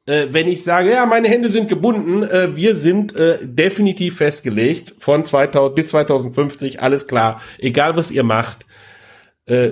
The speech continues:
sozusagen, wir rüsten unilateral ab. Wenn ich weltweit eine, weltweite C O zwei Abrüstungsverhandlungen führen will,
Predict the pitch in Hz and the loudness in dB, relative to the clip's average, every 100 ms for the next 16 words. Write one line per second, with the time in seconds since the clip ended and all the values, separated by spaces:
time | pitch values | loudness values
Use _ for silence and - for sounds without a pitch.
0 | 110 131 127 131 120 113 147 131 165 165 | -2 -4 0 2 2 2 2 4 0 0
1 | - 147 147 147 135 127 127 123 104 107 | -6 -4 0 2 2 0 0 -2 0 0
2 | 101 87 - - _ - 135 180 - - | -2 -8 -12 -20 _ -4 0 0 -4 -16
3 | _ - 113 151 208 190 156 165 170 156 | _ -6 0 2 2 0 2 2 0 0
4 | 156 143 - 127 180 180 143 156 151 151 | 2 2 0 2 2 2 0 0 2 0
5 | 147 - 147 151 147 - 127 147 135 135 | 0 -2 2 2 0 0 2 2 0 -4
6 | - 107 101 - 95 92 - - - 98 | -2 -4 -4 -6 -8 -8 -8 -6 -4 -2
7 | 113 117 101 101 98 - 101 92 85 95 | -4 -4 -4 -4 -6 -2 -2 -2 -4 -4
8 | 120 196 | -4 -4